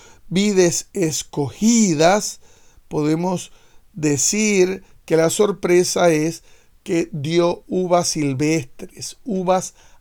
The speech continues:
agrias. Y la pregunta es,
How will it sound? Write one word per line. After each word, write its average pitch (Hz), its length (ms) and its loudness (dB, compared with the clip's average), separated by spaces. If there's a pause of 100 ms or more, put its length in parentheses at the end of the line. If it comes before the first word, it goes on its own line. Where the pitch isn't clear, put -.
(140)
agrias. 156 880 2 (420)
Y 196 80 -2
la 202 160 4
pregunta 208 560 0
es, 196 320 0